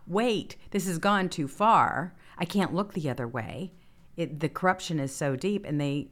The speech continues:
they come out and they say something. And now we've got an investigation that's going on into the F B I. Yeah, I guess you have to pick your moments. And obviously, this is a fine one for the F B I with this latest news, but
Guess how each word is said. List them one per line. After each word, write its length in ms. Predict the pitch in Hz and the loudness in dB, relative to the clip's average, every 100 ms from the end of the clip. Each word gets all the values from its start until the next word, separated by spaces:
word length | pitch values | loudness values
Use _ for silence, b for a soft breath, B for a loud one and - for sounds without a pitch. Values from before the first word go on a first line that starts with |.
| - | -16
they 240 | - - 135 | -12 -6 -4
come 220 | 156 180 | 0 0
out 280 | 123 139 - | 2 2 0
and 160 | 143 131 | -4 -2
they 100 | 127 | -2
say 200 | 196 240 | -4 -4
something. 500 | - 131 127 139 185 b b b b | -2 -4 -2 -4 -6 b b b b
And 300 | 269 262 247 | 4 4 4
now 320 | 233 226 233 | 4 4 4
we've 200 | 233 233 | 2 0
got 340 | 233 226 226 233 | 4 4 4 0
an 100 | 220 | 0
investigation 920 | 220 214 226 - 214 214 233 220 208 | 2 2 0 -2 -6 -4 -4 -4 -2
that's 180 | 208 208 | -4 -4
going 300 | 208 208 202 | -2 0 2
on 200 | 208 208 | 0 0
into 240 | 208 208 | -2 -4
the 160 | 202 208 | -4 -2
F 200 | 214 - | -4 -4
B 140 | 226 | -4
I. 360 | 262 277 - - b b b b | -2 -2 -4 -8 b b b b
Yeah, 180 | 190 220 | 0 2
I 40 | 214 | 2
guess 180 | 220 247 | 2 2
you 60 | |
have 160 | 214 220 | 0 0
to 80 | 175 | -4
pick 400 | - 226 - - | 0 -2 -2 -2
your 120 | 160 | 0
moments. 760 | 143 143 285 190 - - - - b b b | 4 4 2 0 -4 -10 -12 -12 b b b
And 160 | 151 156 | -2 -2
obviously, 600 | - 135 175 190 - 185 175 | 0 0 2 0 0 0 0
this 220 | 160 175 | 0 -2
is 120 | 180 | -4
a 60 | 180 | -4
fine 440 | 165 170 214 254 | -2 -2 0 -2
one 160 | 139 127 | -4 -6
for 140 | - | -6
the 140 | 120 113 | -6 -4
F 200 | 107 - | -6 -8
B 140 | 113 | -6
I 140 | 110 107 | -2 -4
with 160 | 107 | -6
this 200 | 117 113 | -8 -6
latest 400 | 120 117 117 110 127 | -4 -4 -4 -6 -4
news, 360 | 180 214 - | -2 -4 -6
but 360 | - 139 120 | -4 -2 -2